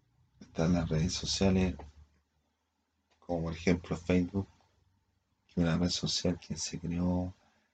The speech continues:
que la crearon, que la creó Mark Zuckerberg, y que,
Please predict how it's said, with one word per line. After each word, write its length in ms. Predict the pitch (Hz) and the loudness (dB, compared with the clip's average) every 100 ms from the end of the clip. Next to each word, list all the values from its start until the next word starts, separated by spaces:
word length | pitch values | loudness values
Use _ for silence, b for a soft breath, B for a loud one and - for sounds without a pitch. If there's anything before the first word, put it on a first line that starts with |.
| _ _ | _ _
que 140 | 85 | 2
la 160 | 82 80 | 2 0
crearon, 640 | 73 87 87 87 90 87 - _ _ _ _ _ _ _ _ _ _ _ _ | 0 2 2 0 -2 -4 -10 _ _ _ _ _ _ _ _ _ _ _ _
que 140 | - 80 | -2 0
la 100 | 85 | 2
creó 200 | 87 87 | 2 0
Mark 180 | 82 | -2
Zuckerberg, 560 | - - 101 95 101 98 - _ _ _ _ _ _ _ _ _ _ _ _ _ _ _ _ _ _ | -8 -2 0 0 -2 -6 -12 _ _ _ _ _ _ _ _ _ _ _ _ _ _ _ _ _ _
y 260 | - 87 82 | -8 -6 -6
que, 760 | - 90 90 90 87 87 87 | -4 -2 -2 -2 -4 -4 -8